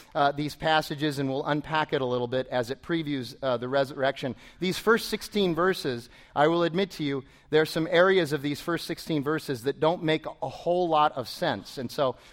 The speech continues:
hopefully we'll be able to, uh, kind of explain some of that. So John writes these words, Now a certain man was ill,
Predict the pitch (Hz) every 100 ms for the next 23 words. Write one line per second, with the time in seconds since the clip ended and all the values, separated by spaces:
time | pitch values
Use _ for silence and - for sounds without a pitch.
0 | - 165 156 160 143 135 139 139 127 117
1 | - - - 120 147 143 127 - - 143
2 | 139 135 123 107 95 82 - 160 135 185
3 | 208 185 175 170 147 139 143 107 87 -
4 | _ _ _ _ _ _ _ - 143 151
5 | 160 - 202 202 175 165 160 143 - 185
6 | 156 107 85